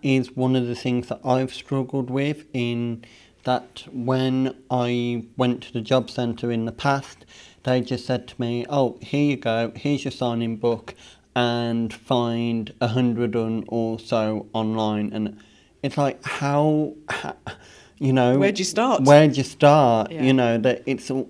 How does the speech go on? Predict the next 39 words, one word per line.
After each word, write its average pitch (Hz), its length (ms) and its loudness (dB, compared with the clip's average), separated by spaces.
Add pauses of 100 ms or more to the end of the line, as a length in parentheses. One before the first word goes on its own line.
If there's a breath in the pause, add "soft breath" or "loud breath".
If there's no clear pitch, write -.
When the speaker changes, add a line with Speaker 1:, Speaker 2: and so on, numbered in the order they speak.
(120)
Speaker 1:
it's 139 220 -2
almost 151 400 2
like 131 200 -2
they 127 140 -2
think 107 600 -2 (300 loud breath)
that 131 200 0
because 131 600 -2 (400 soft breath)
you've 131 300 4
got - 140 2
a 120 40 -2
disability 123 760 -2
that 117 220 0
you're 120 520 2 (340 loud breath)
able 127 440 4
to 123 160 -8
just 123 340 -4
cope 135 360 0
on 127 120 2
your 123 120 2
own 117 280 0
and 117 180 -2
just 120 220 -10
go 123 220 4
online 113 480 0
and 113 140 -4
just 120 280 -6
apply. 131 460 -2
But 107 200 -10
it, - 100 -10 (360 loud breath)
it's - 280 -4
not 156 260 0 (240)
as 127 260 0
easy 131 360 0
as 147 160 -2
that, 147 360 -2
because, 127 460 -4 (760 loud breath)
you 135 100 4
know, 120 240 4
y-, 123 240 0